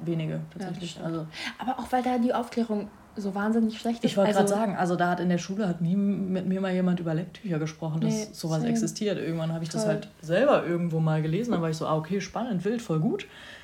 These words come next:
Speaker 1: dass es das gibt, aber da
Speaker 2: Mhm.
Speaker 1: redet halt irgendwie mit dir keiner drüber. Also alle
Speaker 2: Stimmt.
Speaker 1: reden mit dir über Kondome und über die Pille.
Speaker 2: Ja, das sind halt die wichtigen, relevanten Infos für heterosexuellen Sex.
Speaker 1: Ja.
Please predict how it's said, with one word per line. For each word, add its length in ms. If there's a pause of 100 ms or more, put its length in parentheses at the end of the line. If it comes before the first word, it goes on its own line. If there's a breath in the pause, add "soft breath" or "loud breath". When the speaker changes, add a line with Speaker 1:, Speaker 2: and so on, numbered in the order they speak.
(160 loud breath)
Speaker 1:
dass 180
es 100
das 220
gibt, 280
aber 200
da 80
Speaker 2:
Mhm. 60
Speaker 1:
redet 220
halt 140
irgendwie 220
mit 160
dir 100
keiner 280
drüber. 200
Also 160
alle 140
Speaker 2:
Stimmt. 140
Speaker 1:
reden 120
mit 140
dir 80
über 120
Kondome 420
und 80
über 100
die 80
Pille. 360 (920 loud breath)
Speaker 2:
Ja, 100
das 220
sind 100
halt 140
die 100
wichtigen, 560
relevanten 640
Infos 300
für 100
heterosexuellen 680
Sex. 280 (160)
Speaker 1:
Ja. 280